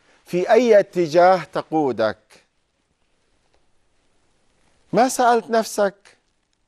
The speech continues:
ليش في بعض الناس بترتاح جدًا للتعامل معهم وبعض الناس ما بترتاح،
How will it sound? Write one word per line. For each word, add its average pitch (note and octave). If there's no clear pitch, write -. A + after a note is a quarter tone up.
ليش A3+
في F#3
بعض F3+
الناس E3+
بترتاح E3
جدًا D3
للتعامل C#3+
معهم G#2+
وبعض C#3+
الناس D3+
ما E3
بترتاح، C#3+